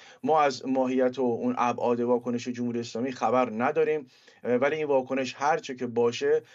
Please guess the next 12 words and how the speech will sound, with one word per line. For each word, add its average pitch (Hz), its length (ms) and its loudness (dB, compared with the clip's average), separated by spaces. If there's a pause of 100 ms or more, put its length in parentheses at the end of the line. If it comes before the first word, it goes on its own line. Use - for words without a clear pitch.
(160)
بازدارندگی 127 1080 0
در 120 200 2
برابر، 120 360 2
اه، 113 100 2 (580)
اسرائیل، 117 600 0
یعنی 113 160 -4
بازدارندگی 117 560 0
که 147 120 -4
جمهوری 123 240 0
اسلامی 117 280 -2
دنبالش 117 440 2
هست 110 260 -2